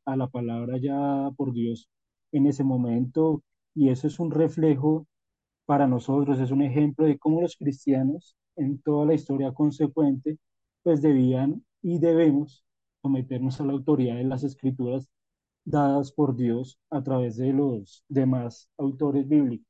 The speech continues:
Si Josué recordaba,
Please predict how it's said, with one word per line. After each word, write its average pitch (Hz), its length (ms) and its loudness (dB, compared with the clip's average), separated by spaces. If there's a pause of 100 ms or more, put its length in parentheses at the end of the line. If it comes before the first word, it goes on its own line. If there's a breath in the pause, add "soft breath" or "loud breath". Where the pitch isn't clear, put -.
(1160)
Si 127 840 0
Josué 139 520 0
recordaba, 139 1000 0